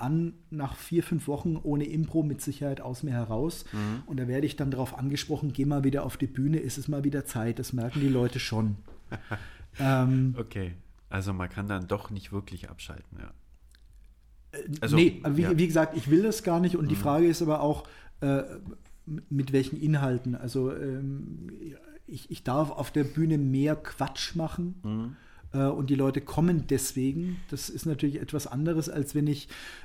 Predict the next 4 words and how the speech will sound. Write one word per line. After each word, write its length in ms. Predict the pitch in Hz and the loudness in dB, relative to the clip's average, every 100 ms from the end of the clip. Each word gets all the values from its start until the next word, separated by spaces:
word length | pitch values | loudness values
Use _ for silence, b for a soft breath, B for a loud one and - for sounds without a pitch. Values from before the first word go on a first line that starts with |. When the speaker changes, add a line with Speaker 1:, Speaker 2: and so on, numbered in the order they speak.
| - | -4
Speaker 1:
äh, 420 | 143 139 143 - 147 | 0 2 0 -2 -4
jedes 680 | 147 185 180 131 139 147 147 | -4 -2 0 2 4 4 2
Meeting, 640 | 147 165 170 160 160 156 B B B - | 2 2 2 4 4 0 B B B -4
äh, 220 | 143 139 | -2 -2